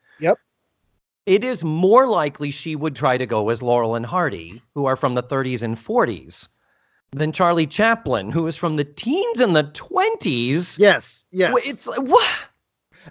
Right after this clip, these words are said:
Speaker 1: And
Speaker 2: I
Speaker 1: also, just, like, the, the concept of a fifteen-year-old girl trying to get her fourteen-year-old black friend to be Stan Laurel
Speaker 2: <laughs> Yeah.
Speaker 1: is really funny. Like, that's a funny bit.
Speaker 2: I, I, yeah, that's, I,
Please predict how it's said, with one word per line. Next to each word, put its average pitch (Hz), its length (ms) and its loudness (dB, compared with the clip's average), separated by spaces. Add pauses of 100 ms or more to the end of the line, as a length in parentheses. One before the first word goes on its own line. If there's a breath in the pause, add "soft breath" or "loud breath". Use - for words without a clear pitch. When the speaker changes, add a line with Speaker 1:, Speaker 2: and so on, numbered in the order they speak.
(100)
Speaker 1:
And 254 100 4
Speaker 2:
I 302 40 6
Speaker 1:
also, 320 480 2 (160)
just, 277 280 -8
like, 214 340 0 (160)
the, 196 180 -6 (120)
the 208 100 -4
concept 240 480 -2
of 220 100 0
a 202 80 -4
fifteen-year-old 196 720 0
girl 156 400 4
trying 156 340 -2
to 147 80 -4
get 147 220 0
her 147 180 -2
fourteen-year-old 160 920 0
black 139 340 -2
friend 131 480 -2 (100)
to 147 120 -4
be 147 200 0
Stan 151 360 2
Laurel 147 400 4 (120)
Speaker 2:
<laughs> - 100 -20
Yeah. - 340 -6 (800 loud breath)
Speaker 1:
is 247 240 2
really 226 500 6
funny. 160 380 -4
Like, 226 220 2
that's 320 240 4
a 196 80 -2
funny 190 400 -2
bit. 135 320 -2 (280)
Speaker 2:
I, 170 260 -8
I, 170 40 -6
yeah, 170 420 2
that's, 139 420 -2
I, 156 100 -8